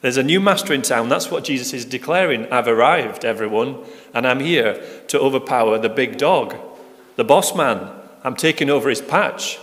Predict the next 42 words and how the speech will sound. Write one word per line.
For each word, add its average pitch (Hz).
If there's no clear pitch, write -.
This 185
is 123
just 147
the 143
start, -
these 131
demons 113
being 110
exorcised." 104
And 131
there 175
he's 151
saying 190
to -
them, 117
"I 127
am 143
the 127
master 131
of 110
the 123
house." 156
Did 135
you 143
see 190
that 185
in 139
verse 151
twenty? 165
Turn 156
to -
this 143
if, 131
if -
you 135
have 131
your 120
Bibles 113
in 104
front 113
of -
you. 92